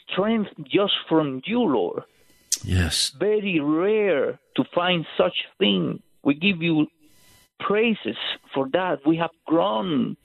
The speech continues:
Speaker 1: considerably under such testimonies and such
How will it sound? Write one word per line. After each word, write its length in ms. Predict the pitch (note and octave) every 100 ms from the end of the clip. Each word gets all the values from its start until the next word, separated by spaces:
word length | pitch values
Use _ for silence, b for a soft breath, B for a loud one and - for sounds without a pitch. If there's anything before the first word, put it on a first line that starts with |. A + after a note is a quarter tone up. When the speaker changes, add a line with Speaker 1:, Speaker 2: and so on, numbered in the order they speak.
| B B B B _ -
Speaker 1:
considerably 1000 | D3+ C3 - A3 F#3 C#3+ A#2 G#2 - - _ _ _ _ B B - -
under 360 | C#4+ - C4 D#3 - -
such 160 | F3+ - - -
testimonies 720 | F3 - E3 D3+ D#3+ D3+ G#2+ - - _ B B B B
and 160 | B2+ - -
such 200 | D#3+